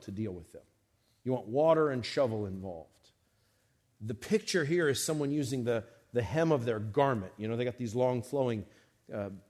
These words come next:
robes in the, in the ancient Near East, and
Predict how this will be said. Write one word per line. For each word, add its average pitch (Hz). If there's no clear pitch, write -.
robes 110
in 104
the, 95
in 107
the 98
ancient 117
Near 110
East, 110
and 95